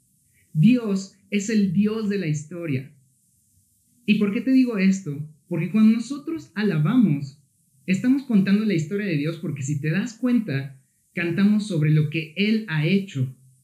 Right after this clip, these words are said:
lo que ha hecho por la eternidad, lo que Jesús vino a hacer. Enaltecemos quién es Él por lo que ha hecho, por lo que está haciendo y por lo que va a hacer. Y eso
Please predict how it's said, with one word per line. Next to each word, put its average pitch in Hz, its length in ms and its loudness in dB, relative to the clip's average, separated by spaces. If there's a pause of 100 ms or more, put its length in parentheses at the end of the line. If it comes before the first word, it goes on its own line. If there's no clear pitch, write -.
(200)
lo 165 240 -2
que 180 100 -2
ha 190 100 0
hecho 220 480 -4 (240)
por 240 260 0
la 247 80 2
eternidad, 151 800 0 (160)
lo 160 140 -4
que 165 120 -4
Jesús 180 500 -2
vino 202 280 4
a 151 40 0
hacer. 131 500 -6 (160)
Enaltecemos 185 1040 0
quién 226 180 0
es 196 160 0
Él 190 200 2
por 196 140 -2
lo 170 160 0
que 156 220 -6
ha 196 180 -2
hecho, 214 520 -4 (160)
por 160 120 0
lo 156 120 4
que 151 80 -4
está 190 240 0
haciendo 190 340 6
y 196 60 4
por 170 200 -4
lo 156 140 0
que 151 140 -2
va 175 120 0
a 185 40 -8
hacer. 196 420 -8 (580)
Y 180 180 2
eso 180 540 -4